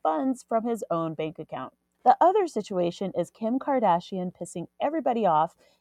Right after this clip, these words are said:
in an ill-advised let them eat cake moment, emphatically insisting that no one wants to work anymore and that if they worked harder, yada, yada, yada. I actually needed some time to reflect on these two really crazy situations,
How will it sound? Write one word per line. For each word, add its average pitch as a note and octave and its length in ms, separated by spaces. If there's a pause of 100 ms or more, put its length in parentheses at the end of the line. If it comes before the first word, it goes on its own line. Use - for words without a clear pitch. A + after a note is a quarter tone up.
(100)
in A3+ 80
an A#3+ 240
ill-advised F3+ 840 (100)
let G#3 300
them A3+ 140
eat G3+ 200
cake - 380
moment, D3+ 400
emphatically A#3+ 600
insisting F3+ 600 (300)
that C4+ 180
no A3+ 220
one C4+ 160
wants E3+ 240
to - 80
work B3 260
anymore F3+ 360
and F3+ 180
that E3 140
if D#3+ 120
they D#3+ 120
worked C4 260
harder, G3 380 (120)
yada, D#3 280
yada, D#3 280
yada. C3+ 400 (600)
I B3 200
actually F4 440
needed B3 340
some G3 240
time F#3+ 360
to A3 60
reflect F3 460
on D#3+ 160
these F3+ 220
two B3+ 360
really D#4+ 300
crazy A3+ 380
situations, E3 920